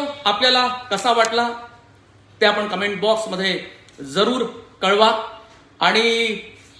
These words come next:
नोटिफिकेशनसाठी आपण बेल आयकॉनवर बटन दाबा आणि मॅक्स महाराष्ट्र हे आमचं डिजिटल न्यूज चॅनल आपण सबस्क्राईब करावं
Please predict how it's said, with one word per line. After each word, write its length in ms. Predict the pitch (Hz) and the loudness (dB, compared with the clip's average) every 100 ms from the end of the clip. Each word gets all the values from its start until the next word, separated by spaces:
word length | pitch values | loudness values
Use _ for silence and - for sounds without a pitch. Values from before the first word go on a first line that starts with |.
| - - | -20 -4
नोटिफिकेशनसाठी 1200 | 208 269 349 294 285 269 247 202 190 208 196 - | -2 0 0 0 0 0 0 -2 0 -2 -4 -4
आपण 400 | 170 170 196 190 175 - - - - - - | -4 0 2 0 -4 -10 -20 -20 -20 -20 -20
बेल 280 | 139 180 254 | 4 6 6
आयकॉनवर 560 | 220 190 190 202 196 185 - - | 4 0 0 0 0 0 -4 -10
बटन 300 | - 180 220 | -4 0 2
दाबा 480 | 185 170 175 180 - | 2 4 2 0 -6
आणि 340 | 160 170 175 139 | -4 -2 -2 -2
मॅक्स 280 | 175 190 170 | -2 -4 -6
महाराष्ट्र 440 | 156 156 156 160 | -4 -4 -4 -4
हे 100 | 151 | -4
आमचं 420 | 156 135 156 147 - - - - | -2 -2 -4 -6 -6 -14 -20 -8
डिजिटल 480 | 151 175 214 214 208 | -4 2 4 2 0
न्यूज 280 | 135 202 214 | -4 -4 -4
चॅनल 340 | 175 160 151 131 - - - | -4 -2 -4 -6 -14 -16 -8
आपण 220 | 151 165 | -6 -6
सबस्क्राईब 520 | 160 143 - 190 208 | -6 -10 -6 0 2
करावं 360 | 196 160 151 | 2 -2 -2